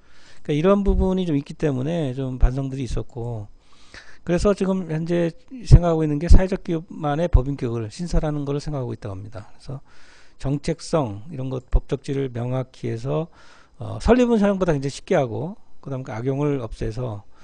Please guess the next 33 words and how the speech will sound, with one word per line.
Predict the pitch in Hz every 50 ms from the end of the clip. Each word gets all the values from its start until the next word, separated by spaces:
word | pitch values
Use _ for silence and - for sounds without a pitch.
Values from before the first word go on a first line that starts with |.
| - - - - - _ - - - -
그 | - 110 110 117
양적 | 117 131 131 - - 160 147 -
성장과 | - 143 143 131 131 127 131 139 139
지속 | - - 135 131 -
가능성을 | 123 117 117 113 - - 123 113 120 131 139 143 139 -
보겠다. | - 110 113 - - - 98 - - - - -
뭐 | 143 120 127
이런 | 139 156 156
얘기고요. | 143 127 107 104 104 123 147 139 113 107 - - - - - -
이게 | - 196 240 240
이제 | 226 208 202
하나의 | 180 233 233 233 233 226 220 214 202 156 151 165 160 165
씨아이씨라고 | 156 - - - 262 262 262 226 - 202 180 151 147 156 185 175 156
커뮤니티 | - - 214 208 202 202 196 - - - 190 165
인터레스트 | 160 156 - 165 160 160 160 - - - - - - - - - - - - -
컴퍼니라고 | - 180 175 160 - 180 170 165 156 151 143
해서 | 139 139 135
영국이 | 139 156 175 175 180 175 151 147 147 156 160 143
사회적 | 131 - 175 170 170 160
기업 | - 165 143 135
이 | 139
법인격을 | 131 139 139 143 143 139 143 143 135
잘 | - 120
하고 | 117 120 123 120
있다고 | - - 117 107
합니다. | 107 104 107 110
지역 | - - 127 -
공동체 | - 117 117 113 113 110 - 117 113 107 - - - - 117 - - -
이익사-, | 135 127 - - - 156 -
이익 | 147 139 147 143 - -
회사라는 | 160 156 165 160 151 135 131 131
게 | 123
있는데 | 117 104 104 113 123 147 135 110 -